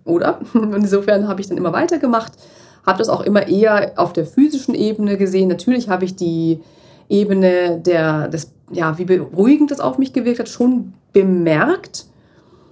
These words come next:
Mm, aber ich habe das noch nie so wirklich für mich erforscht, warum das so ist und was es für Benefits grundsätzlich hat.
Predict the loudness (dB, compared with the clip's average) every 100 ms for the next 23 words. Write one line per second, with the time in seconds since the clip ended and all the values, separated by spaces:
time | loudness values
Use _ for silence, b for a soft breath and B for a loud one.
0 | b b -8 -4 -2 0 2 2 0 -4
1 | -6 -2 -2 2 2 2 0 0 -2 -4
2 | -2 -2 -2 -6 -4 -2 0 0 -6 -8
3 | -6 0 2 4 2 0 -4 0 0 -2
4 | -4 -2 -2 -4 -8 -10 -6 -2 0 0
5 | -2 -8 -4 -2 0 -4 -4 -6 -6 -10
6 | -10